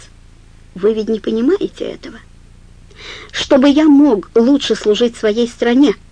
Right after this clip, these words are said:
сухо произнес Стью. «Нет, это дело исключительно Деннинджера», — сказал Дитц. В общей системе ни я, ни Деннинджер не являемся шишками.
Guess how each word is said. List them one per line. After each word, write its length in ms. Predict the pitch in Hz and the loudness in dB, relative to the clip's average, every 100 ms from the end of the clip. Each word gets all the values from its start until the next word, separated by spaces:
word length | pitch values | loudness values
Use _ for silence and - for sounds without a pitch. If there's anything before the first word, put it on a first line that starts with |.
| - | -20
сухо 320 | - 302 320 | -6 -2 -2
произнес 540 | - 165 175 185 190 - - | -2 -2 0 0 -2 -6 -20
Стью. 400 | - - - - - - - - - - - - | -14 -6 -6 -6 -12 -20 -20 -20 -20 -20 -20 -8
«Нет, 280 | 196 185 - - - - - - - - - - - | -6 -6 -10 -20 -20 -20 -20 -20 -20 -18 -18 -18 0
это 240 | 359 359 | 0 0
дело 380 | 262 240 285 277 - | 0 0 2 2 0
исключительно 960 | 247 - 202 202 - 320 302 285 277 277 | -2 -6 -8 -6 -2 -2 2 4 2 0
Деннинджера», — 800 | 220 202 247 220 170 190 165 165 - - - | -6 -2 0 0 -2 -4 -8 -10 -16 -20 -20
сказал 400 | - 311 330 - | -10 -6 -4 -6
Дитц. 200 | 170 - - - - - - | -8 -12 -14 -20 -20 -20 -18
В 140 | - 196 | -6 -2
общей 280 | 226 - 208 | -2 -2 -4
системе 600 | 185 185 - 285 233 - - - | -2 -4 -2 -4 -2 -8 -12 -2
ни 280 | 214 285 | 2 2
я, 220 | 226 185 - - - - - | 2 -2 -4 -16 -20 -8 2
ни 300 | 254 269 - | 4 4 2
Деннинджер 680 | 185 220 294 185 - - - - - | 0 2 4 4 2 -6 -10 -20 -4
не 220 | 202 247 | 0 2
являемся 600 | 240 226 320 349 185 - | 2 2 -2 -2 -4 -4
шишками. 520 | 175 190 - - - | -6 -6 -6 -10 -14